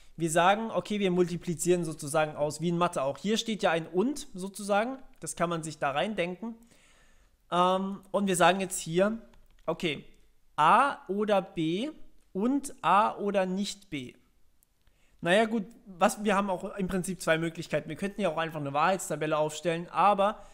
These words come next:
wenn wir da fünf Variablen haben, dann wird es ein bisschen viel. Deswegen sagen wir, wir multiplizieren aus.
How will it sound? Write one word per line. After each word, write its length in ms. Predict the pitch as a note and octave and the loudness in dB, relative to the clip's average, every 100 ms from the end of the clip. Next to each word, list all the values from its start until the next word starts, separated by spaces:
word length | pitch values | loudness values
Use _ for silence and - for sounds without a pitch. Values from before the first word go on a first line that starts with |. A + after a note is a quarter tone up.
| - | -10
wenn 160 | E3+ F3 | -6 -2
wir 80 | E3 | 0
da 120 | D#3 | 0
fünf 260 | A3+ A3+ | -2 -2
Variablen 540 | F3+ E3 E3 F3+ F#3 E3+ | 0 0 2 0 0 -2
haben, 260 | E3+ E3+ | 0 0
dann 160 | D#3 D3+ | -4 -6
wird 120 | D#3 | -8
es 120 | D3 | -10
ein 60 | D3+ | -10
bisschen 260 | C#3+ D#3 C#3 | -8 -8 -10
viel. 420 | D#3 D3+ C#3+ - - - - _ _ - | -6 -4 -4 -8 -20 -20 -20 _ _ -4
Deswegen 380 | G3+ A3+ G#3 | -2 0 0
sagen 280 | G3 F#3+ F#3+ | 4 4 4
wir, 300 | F#3 F3 F3+ - | 2 2 -2 -10
wir 140 | D#3 | -8
multiplizieren 680 | D3+ D#3 D3+ C#3 C3 D3 C#3 | -6 -6 -8 -12 -10 -10 -6
aus. 400 | D3 G3+ A3+ - | -2 -2 -4 -12